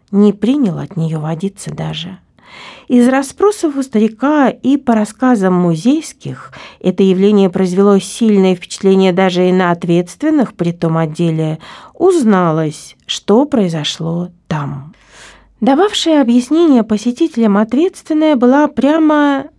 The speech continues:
поражена появлением старика с мешком. Старик немало не смущался, объяснений не слушал, а первым делом спросил, перебил, где положили батюшку Серафима Преподобного,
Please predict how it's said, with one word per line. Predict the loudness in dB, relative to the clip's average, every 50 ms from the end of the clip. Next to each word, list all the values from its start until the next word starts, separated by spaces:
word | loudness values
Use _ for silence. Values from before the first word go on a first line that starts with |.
| _ -2
поражена | 0 2 2 2 2 0 0 0 0 2 2 2 0 -2 -8 -12 -16 -14 _
появлением | -4 -2 -2 0 0 2 2 2 2 2 2 0 0
старика | -2 -4 -6 -6 -6 -6 -8 -8 -6 -4 -4 -4
с | -6 -6
мешком. | -6 -6 -6 -6 -10 _ -12 -12 -10 -10 -10 -12 -16 -20 _ _ _ _ -20 -20 -20 -20 -20 -20 -20 _
Старик | -20 -8 -2 0 2 2 2 2 0 0
немало | 2 4 4 4 4 4 2 2 4
не | 4 2 2
смущался, | 0 0 -2 -2 -2 -4 -6 -6 -6 -6 -6 -8 -12 -16 -18 -16 -16 -16 -16 -14 -8 -4
объяснений | -2 0 0 0 0 0 0 0 0 2 0 0 -2
не | -2 -4 -6
слушал, | -6 -4 -2 -2 -2 -2 -4 -8 -8 -6 -8 -8 -10 -12 -16 -18 -18 -18 -8 -6
а | -4 -2
первым | 2 2 2 4 4 4 4 4
делом | 4 4 4 4 4 2 0
спросил, | 0 -2 -2 -2 -2 -2 -2 -4 -2 0 2 2 2
перебил, | 0 -2 -2 0 0 0 -2 -2 -2 -2 -2 -2 -4 -6 -8 -12 -14 -20 -20 -20 -20 -20 -20 -20 -18 -8
где | -4 -2 0 4 4 4 4 2
положили | 2 2 2 2 2 0 0 0 0 2 0
батюшку | 0 0 -2 -4 -4 -6 -8 -10 -10 -10 -8
Серафима | -6 -4 -4 -2 -2 0 0 2 2 0
Преподобного, | 0 -4 -6 -4 -2 -2 0 0 0 0 0 0 0 0 0 -2 -4